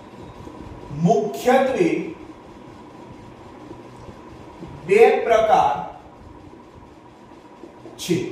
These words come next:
જેમાંનો એક પ્રકાર હશે સમાંગ મિશ્રણ અને બીજો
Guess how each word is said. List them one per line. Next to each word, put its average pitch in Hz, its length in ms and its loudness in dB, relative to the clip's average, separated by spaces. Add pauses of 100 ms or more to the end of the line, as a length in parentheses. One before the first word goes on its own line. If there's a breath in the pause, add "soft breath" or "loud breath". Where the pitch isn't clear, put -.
(280)
જેમાંનો 226 420 0 (280)
એક 277 120 -4 (120)
પ્રકાર 233 480 0
હશે 180 260 -4 (600)
સમાંગ 240 840 0 (140)
મિશ્રણ 208 640 -4 (3000)
અને 151 160 -8 (100)
બીજો 208 360 -2